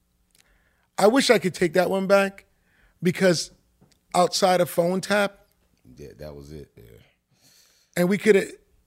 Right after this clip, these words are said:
Speaker 1: we, we coulda, we coulda over-delivered it. I mean, there's obviously some good rhymes on it, but it's not, that's all it was, was, like,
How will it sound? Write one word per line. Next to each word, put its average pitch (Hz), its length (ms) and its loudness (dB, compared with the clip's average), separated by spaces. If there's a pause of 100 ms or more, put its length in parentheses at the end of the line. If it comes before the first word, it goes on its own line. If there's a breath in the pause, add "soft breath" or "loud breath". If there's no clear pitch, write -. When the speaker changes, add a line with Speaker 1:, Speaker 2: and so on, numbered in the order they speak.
(120)
Speaker 1:
we, 185 180 -4
we 208 140 -2
coulda, 185 300 0 (120)
we 180 100 -6
coulda 180 280 -2
over-delivered 156 720 -2
it. 180 160 -2
I - 460 -20
mean, 190 120 -2
there's 240 240 2
obviously 202 460 2
some 160 200 -8
good 147 180 -2
rhymes 170 360 0
on 202 140 0
it, 196 180 -6 (460 soft breath)
but 175 100 2
it's 160 220 -2
not, 185 320 0 (1800)
that's 170 180 -2
all 165 160 0
it 131 60 -8
was, 135 340 -8
was, 123 280 -16
like, 131 280 -10